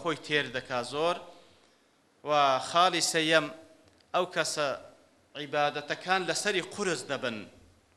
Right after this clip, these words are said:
بە ئاسانی ناتوانی ئەنجامی بدا، لە بەرەوەی لاشەی قورس دەبی. و خاڵێکی دیکەش، ئەو کەسە یەفقید حەلاوەتە المناجات.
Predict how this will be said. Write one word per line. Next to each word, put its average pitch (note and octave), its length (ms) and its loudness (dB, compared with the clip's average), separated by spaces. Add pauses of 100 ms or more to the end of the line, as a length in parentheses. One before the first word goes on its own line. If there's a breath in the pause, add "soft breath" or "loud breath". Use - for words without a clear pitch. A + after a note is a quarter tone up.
(420)
بە C3+ 140 -8
ئاسانی D3+ 440 -4
ناتوانی D3 540 -6
ئەنجامی B2 480 -6
بدا، A#2+ 220 0 (580)
لە C3 80 -12
بەرەوەی C3+ 320 -6
لاشەی C3+ 380 -2 (100)
قورس C3 320 -10
دەبی. B2 300 -6 (760 soft breath)
و D3+ 80 2
خاڵێکی F#3 600 4
دیکەش، D#3+ 360 2 (680 soft breath)
ئەو F#3+ 120 2 (100)
کەسە E3 320 2 (500)
یەفقید E3+ 540 0 (140)
حەلاوەتە C3+ 480 2
المناجات. B2 960 -4